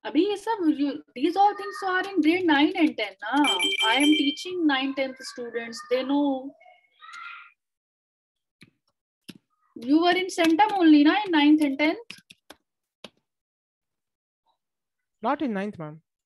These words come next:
Speaker 1: Oh, see, this is. अभी इसका थोड़ा, let me show you here.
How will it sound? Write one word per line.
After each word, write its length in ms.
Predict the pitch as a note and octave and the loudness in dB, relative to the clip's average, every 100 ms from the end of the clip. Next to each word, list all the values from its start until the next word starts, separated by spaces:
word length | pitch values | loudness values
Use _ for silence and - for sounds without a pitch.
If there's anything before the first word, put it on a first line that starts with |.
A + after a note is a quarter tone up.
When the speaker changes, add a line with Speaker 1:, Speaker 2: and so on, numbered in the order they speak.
| _ _ _ _ _ _ _ G#3+ | _ _ _ _ _ _ _ -10
Speaker 1:
Oh, 480 | A#3 A3+ G3 E3 - _ _ _ _ - - | -8 -6 -8 -12 -14 _ _ _ _ -20 -20
see, 220 | - C#4+ B3+ | -4 -2 -2
this 240 | A3+ - | -4 -8
is. 320 | G#3+ G#3 - _ _ _ _ _ _ _ _ _ _ - - - _ _ _ _ _ _ _ _ _ _ _ _ _ _ _ - | -12 -14 -20 _ _ _ _ _ _ _ _ _ _ -20 -20 -20 _ _ _ _ _ _ _ _ _ _ _ _ _ _ _ -16
अभी 180 | B3 | -14
इसका 260 | A#3+ - A#3+ | -12 -10 -10
थोड़ा, 280 | A#3 A3+ A3+ - D4+ _ _ - | -10 -12 -12 -14 -20 _ _ -14
let 280 | A3 G#3+ A3+ | -12 -12 -14
me 100 | A3 | -14
show 220 | - G3+ | -10 -10
you 140 | G#3 | -12
here. 320 | G3+ G3+ D4+ | -14 -6 -6